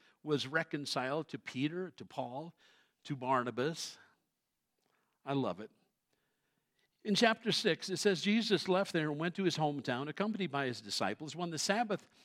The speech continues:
came, he began to teach in the synagogue, and many who heard him were amazed." Now,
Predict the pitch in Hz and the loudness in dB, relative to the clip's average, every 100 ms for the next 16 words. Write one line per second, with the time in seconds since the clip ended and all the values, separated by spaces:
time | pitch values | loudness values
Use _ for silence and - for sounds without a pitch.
0 | - - _ - 220 151 160 156 151 165 | -20 -20 _ 2 4 4 0 0 -2 -2
1 | 170 151 - 190 - 156 127 - 226 202 | -2 -4 -2 0 2 0 0 0 0 0
2 | 113 117 127 120 131 143 131 117 110 165 | 0 -2 0 -2 -2 -2 -4 -4 -4 -2
3 | 170 131 123 120 113 139 175 135 - 127 | 0 -2 -4 -2 -2 -2 -2 -4 -2 -4